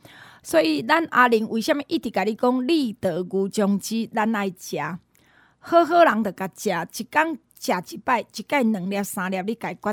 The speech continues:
定。介在你困眠有够无？你食的物件，比如讲有的人一工食足侪西药啊，还是讲有的人顶远的拢咧务农药，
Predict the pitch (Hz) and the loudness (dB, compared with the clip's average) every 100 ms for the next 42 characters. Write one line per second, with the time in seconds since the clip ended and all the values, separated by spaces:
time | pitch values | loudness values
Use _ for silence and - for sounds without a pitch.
0 | - 190 190 - - _ - 370 294 208 | -4 -6 -6 -12 -20 _ 2 2 4 0
1 | 202 - - 370 254 202 180 - 156 151 | -2 -6 -2 0 2 0 -4 -6 -8 -8
2 | 170 - - _ _ - _ - 359 - | -10 -12 -18 _ _ -20 _ -4 -4 -4
3 | - 240 208 208 165 175 - 175 185 - | 0 2 2 -2 -8 -12 -8 -6 -6 2
4 | 330 294 330 254 240 254 226 - 208 - | 2 4 2 4 4 2 -2 -10 -4 -2
5 | 320 240 208 - 277 196 190 - 196 170 | -2 -2 -4 -4 -4 -4 -6 -4 -6 -4
6 | 185 196 214 175 - - - _ 240 - | -4 0 0 -2 -8 -20 -20 _ -6 -2
7 | 320 339 - 233 240 247 226 214 208 208 | -2 -2 0 2 2 0 0 0 0 0
8 | 202 220 269 294 240 202 175 190 196 165 | 0 0 0 0 0 -2 -2 -2 -2 -2
9 | 196 185 | 0 0